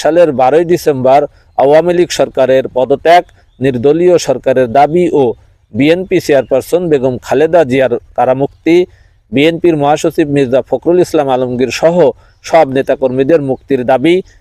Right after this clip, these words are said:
বিএনপির কার্যালয় জবরদখল ও ভাঙচুরের প্রতিবাদে গণমিছিল এবং বিক্ষোভ কর্মসূচি করে, করেন জেলা বিএনপি। বিক্ষোভ শেষে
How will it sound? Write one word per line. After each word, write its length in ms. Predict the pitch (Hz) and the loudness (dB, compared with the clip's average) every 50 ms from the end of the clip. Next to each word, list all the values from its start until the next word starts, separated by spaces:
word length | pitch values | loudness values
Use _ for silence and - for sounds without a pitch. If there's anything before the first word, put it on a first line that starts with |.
| _ _ | _ _
বিএনপির 500 | - 123 151 170 185 202 214 226 202 165 | -4 -2 0 0 0 0 -2 -2 -2 -2
কার্যালয় 640 | 147 - 147 135 123 123 139 139 135 131 131 127 123 | 0 0 0 0 2 0 0 2 2 2 2 2 0
জবরদখল 760 | 113 113 139 131 139 139 131 127 147 - - 185 208 208 185 - | 0 -2 0 0 0 0 0 0 -2 -2 0 0 0 0 0 0
ও 160 | - 139 135 | 0 0 0
ভাঙচুরের 580 | 113 104 110 135 156 156 - 208 196 202 190 165 | 0 -2 -2 -4 -4 -2 -2 0 2 2 2 0
প্রতিবাদে 600 | 131 - 135 131 - 139 117 135 127 120 170 185 | 0 -2 -4 -4 -2 -2 -2 0 0 2 0 0
গণমিছিল 600 | 175 147 143 131 135 131 135 160 - - 190 180 | 2 2 0 0 0 -2 -4 -4 -2 -2 0 0
এবং 300 | 170 143 131 131 120 113 107 _ _ _ _ _ - | 2 0 0 -2 -4 -6 -10 _ _ _ _ _ -6
বিক্ষোভ 480 | 110 151 143 _ _ - - 190 202 - _ | -4 -4 -4 _ _ -4 0 0 0 0 _
কর্মসূচি 720 | - 156 147 135 131 131 131 - 170 170 - - 180 165 | 0 0 0 0 0 -4 -2 -2 -4 -4 -2 -2 -2 -2
করে, 380 | 135 - 131 127 120 135 156 - - _ _ - | 0 0 0 2 2 2 2 0 -2 _ _ -4
করেন 320 | 135 135 127 123 110 110 - _ _ _ _ _ _ 110 | -2 -2 -2 -2 -4 -8 -12 _ _ _ _ _ _ -2
জেলা 280 | 120 139 139 143 151 | 0 2 4 4 2
বিএনপি। 580 | 123 110 123 120 110 113 104 - - 120 117 104 - - _ _ _ _ _ _ _ _ _ | 2 0 -2 -2 -2 -4 -8 -6 -4 -4 -4 -4 -4 -10 _ _ _ _ _ _ _ _ _
বিক্ষোভ 360 | - 147 165 - - - 226 - | -6 -6 -6 -4 -2 -2 -2 0
শেষে 520 | - - 214 175 - 175 151 147 160 175 | 0 -2 -2 -2 0 2 2 2 2 0